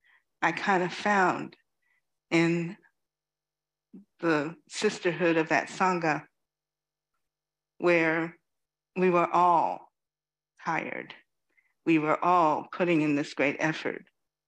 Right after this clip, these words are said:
we were all dealing with our delusions, um, together. And that's kind of, like I said, it's kind of easy when everybody's on the same page, like here.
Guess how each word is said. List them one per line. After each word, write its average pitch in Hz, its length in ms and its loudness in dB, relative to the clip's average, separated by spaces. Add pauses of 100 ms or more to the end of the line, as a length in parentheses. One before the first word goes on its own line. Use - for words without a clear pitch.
(140)
we 160 100 4
were 160 260 0
all 175 600 2 (640)
dealing 175 380 2
with 143 160 0
our 135 140 2
delusions, 156 840 -2 (880)
um, 160 480 -6 (880)
together. 160 540 0 (4000)
And 170 140 0
that's 175 200 0
kind 170 300 0
of, 165 200 2
like 156 220 0
I 170 60 2
said, 185 280 -2
it's 156 140 -4
kind 190 260 0
of - 80 -6
easy 160 460 -4
when 165 200 -2
everybody's 165 560 0
on 151 140 0
the 143 60 -6
same 151 320 -6
page, 147 440 -4
like - 200 -6
here. 208 300 -2